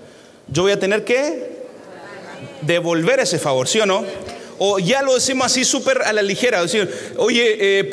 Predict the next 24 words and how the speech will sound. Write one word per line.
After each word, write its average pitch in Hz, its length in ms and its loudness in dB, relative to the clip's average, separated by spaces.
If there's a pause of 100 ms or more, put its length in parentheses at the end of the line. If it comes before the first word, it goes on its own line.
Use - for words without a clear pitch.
(120)
¿te 202 80 2
puedo 233 160 0
hacer 240 160 2
esto?". 240 160 -2
"Sí, 196 340 2
pero 170 600 0 (440)
después 165 280 -2
me 254 100 2
toca 277 160 0
a 311 40 2
mí". 160 220 2 (3500)
Pero 185 160 2
el 175 100 2
Dios 247 160 0
que 254 80 -2
servimos 196 680 0 (880)
nos 156 260 0
da 190 120 0
favor 170 420 -2 (960)
sin 175 360 0
pedirnos 147 380 2
nada 135 220 0
a 127 80 -4
cambio. - 280 -8